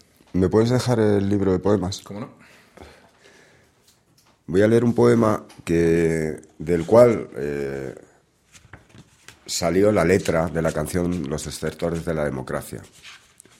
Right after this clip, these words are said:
Speaker 1: No es exactamente lo que dice la letra de la canción, porque como la vais, eh, a escuchar, en breve veréis que empiezan hablando niños.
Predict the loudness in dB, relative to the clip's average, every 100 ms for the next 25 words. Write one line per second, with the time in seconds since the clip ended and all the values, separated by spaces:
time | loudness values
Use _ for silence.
0 | _ _ -20 _ _ _ _ _ _ -20
1 | -20 _ _ -2 -2 -2 -4 -4 -6 -4
2 | -2 -2 -4 -6 -8 -4 -6 -4 -4 -2
3 | -2 -4 -6 -10 -14 _ _ -12 -8 -8
4 | -8 -6 -6 -8 -12 -10 -10 -10 -14 -18
5 | -14 -10 -6 -6 -6 -10 -16 -18 -20 _
6 | _ -14 -10 -8 -2 0 0 -4 -14 -10
7 | -6 -4 -2 -2 -4 -6 -6 -4 -4 -6
8 | -6 -6 -4 -4 -4 -2 -2 0 0 2
9 | 2 0 -2 -8 -14